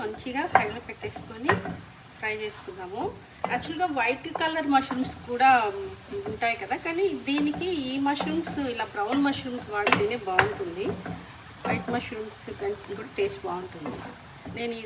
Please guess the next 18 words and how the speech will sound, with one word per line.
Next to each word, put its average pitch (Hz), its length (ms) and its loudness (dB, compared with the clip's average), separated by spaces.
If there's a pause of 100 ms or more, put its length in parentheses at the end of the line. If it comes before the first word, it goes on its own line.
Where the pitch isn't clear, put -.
రెసిపీని 285 480 4 (560)
లండన్లో 269 440 2 (120)
ట్రై 202 160 2 (100)
చేశాను. 208 600 0
మేము 190 220 0
లండన్ - 260 -2
వెళ్ళినప్పుడు 202 460 -4
ఒక - 120 -6
రెస్టారెంట్లో, 190 760 -2 (640)
సెంట్రల్ 415 360 0
లండన్లో 403 520 2 (400)
మంచి 214 300 -2
ఫేమస్ 202 380 -4
ఒక 190 80 -2 (100)
రెస్టారెంట్ 196 380 0
ఒకటి - 360 -4
ఉంటుంది. 349 360 -4 (680)
అక్కడ - 280 -4